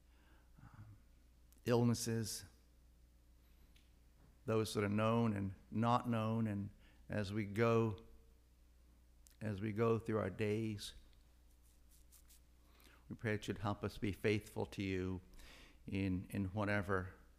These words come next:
comes our way. And we know that,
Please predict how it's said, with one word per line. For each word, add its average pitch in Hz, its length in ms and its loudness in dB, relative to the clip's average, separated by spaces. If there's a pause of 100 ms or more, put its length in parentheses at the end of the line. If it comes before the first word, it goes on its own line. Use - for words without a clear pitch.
(420)
comes 95 380 -2
our 95 200 0
way. 87 520 -2
And 85 140 -8 (300)
we 104 160 -2
know 104 340 2
that, 98 240 -2